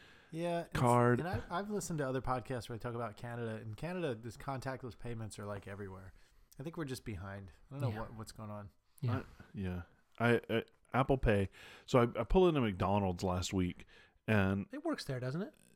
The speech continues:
Speaker 2: they, in the drive-through, what they normally do is they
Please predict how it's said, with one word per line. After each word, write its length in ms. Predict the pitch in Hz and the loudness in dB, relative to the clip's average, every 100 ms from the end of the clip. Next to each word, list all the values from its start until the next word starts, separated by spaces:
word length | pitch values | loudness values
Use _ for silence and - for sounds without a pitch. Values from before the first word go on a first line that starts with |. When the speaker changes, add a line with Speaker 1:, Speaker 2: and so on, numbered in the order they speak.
| - | 6
Speaker 2:
they, 220 | 147 135 | 8 8
in 260 | - 85 143 | 2 0 4
the 80 | 160 | 6
drive-through, 680 | 151 117 113 - 113 110 104 | 10 10 10 8 10 10 8
what 180 | 110 | 6
they 180 | 113 110 | 6 6
normally 360 | 110 117 120 117 | 6 6 6 8
do 180 | 113 110 | 10 10
is 80 | |
they 240 | 104 104 | 8 4